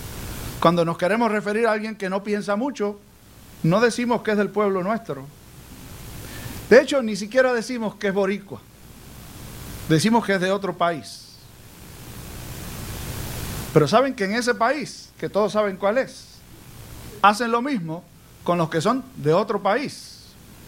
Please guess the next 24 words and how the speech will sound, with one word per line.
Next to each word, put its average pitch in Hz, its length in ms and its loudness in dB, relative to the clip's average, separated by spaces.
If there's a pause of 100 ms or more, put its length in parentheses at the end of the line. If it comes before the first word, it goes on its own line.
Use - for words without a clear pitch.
(360)
Y 180 80 4
por 175 160 8
allí 196 200 2
usted 233 220 4
siga 208 480 -2 (640)
y 147 100 6
va 170 100 10
a 226 40 6
encontrar 247 520 2
que 202 220 -6
cada 240 240 4
cual 240 300 0
va 220 60 4
a 233 40 2
encontrar 208 640 -2 (720)
alguien 233 600 2 (880)
que 185 160 4
considera 208 960 4
de 170 180 -2
menor 180 320 2
estima 214 640 2 (720)
que 185 140 6
él 208 100 4
mismo. 170 400 0